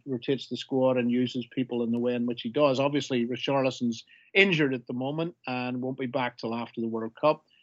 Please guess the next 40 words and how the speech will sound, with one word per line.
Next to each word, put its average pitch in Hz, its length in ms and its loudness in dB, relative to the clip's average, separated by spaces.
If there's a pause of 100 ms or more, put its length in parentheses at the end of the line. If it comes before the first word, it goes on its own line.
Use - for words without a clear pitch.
(300)
Uh, 131 540 4
and 135 340 2
as 147 180 4
you 165 160 10
mentioned 139 420 4
earlier, 143 280 4
with 127 200 -2
Kulusevski 139 800 2
out 123 140 0
injured, 127 360 -2
that, 127 180 -2 (100)
that 127 240 -4
obviously 131 460 -2
changes 135 520 0
the 120 140 2
options 123 440 0
that 127 120 0
are 131 60 0
available 170 480 0
to - 160 -4
you. 113 200 -2 (460)
Uh, 135 240 2 (320)
and, 156 260 0
and 156 160 4
that 156 160 6
just 160 240 2 (680)
sort 180 160 6
of 160 100 -4
puts 180 240 6
more 170 220 6
pressure 160 680 2
on 147 200 0
players 143 440 2
when 135 180 0
they're 131 140 2
not 135 400 2 (280)
clicking, 175 560 2
when 139 160 -2
it's 131 180 -6
not 139 260 0